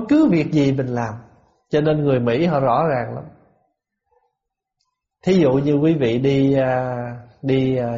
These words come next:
nhà băng, quý vị chỉ deal với họ những cái gì mà cái teller gây đó là hỏi qua visa nó nói: "Ồ, cái này là department khác nè." Quý vị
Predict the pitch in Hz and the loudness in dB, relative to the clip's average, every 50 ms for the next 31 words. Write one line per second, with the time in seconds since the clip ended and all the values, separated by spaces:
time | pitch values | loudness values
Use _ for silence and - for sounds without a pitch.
0 | 120 123 120 113 110 131 139 135 127 117 113 - - - - _ _ _ _ _ | -6 -6 -4 -4 -2 -2 -2 -4 -4 -8 -14 -18 -20 -20 -20 _ _ _ _ _
1 | _ _ _ _ _ _ _ _ _ _ _ _ _ _ _ - 123 120 127 147 | _ _ _ _ _ _ _ _ _ _ _ _ _ _ _ -10 -4 -2 0 0
2 | 156 139 131 120 120 117 - 127 131 160 156 156 147 147 143 139 151 147 - 110 | 2 2 0 0 0 -2 -2 -2 0 0 2 2 4 4 2 2 0 0 -2 -2
3 | 98 113 120 120 123 135 160 165 147 127 123 117 113 110 117 110 107 - - - | -2 -2 -2 -2 -2 -2 -2 -2 0 0 0 0 -2 -2 -4 -6 -6 -6 -4 -4
4 | 160 165 - - 147 143 139 131 127 123 117 113 120 135 131 131 135 131 160 165 | -4 -4 -4 -4 -2 0 0 2 2 2 2 0 0 0 0 0 0 -2 -2 -4
5 | 156 131 117 104 104 120 156 180 180 165 151 143 135 147 175 170 151 165 170 156 | -6 -6 -4 -2 0 0 2 2 2 2 0 0 0 2 2 2 2 2 0 0
6 | 156 151 156 165 170 180 160 143 139 135 123 120 - - - - - - - - | 0 -2 -2 -2 -2 -2 0 0 2 2 0 -2 -6 -14 -20 -20 -20 -8 -4 -2
7 | 165 156 147 131 123 117 117 117 113 113 123 127 120 120 - - 175 175 170 151 | -2 0 0 0 0 0 0 0 0 0 0 -2 -2 -2 -2 -4 -4 -4 -4 -4
8 | 131 127 120 - 156 170 175 - - 113 104 - - _ _ _ _ _ _ _ | -4 -4 -4 -6 -6 -6 -6 -10 -14 -16 -16 -18 -20 _ _ _ _ _ _ _
9 | _ _ _ _ _ _ _ - 147 165 156 135 | _ _ _ _ _ _ _ -2 0 0 0 0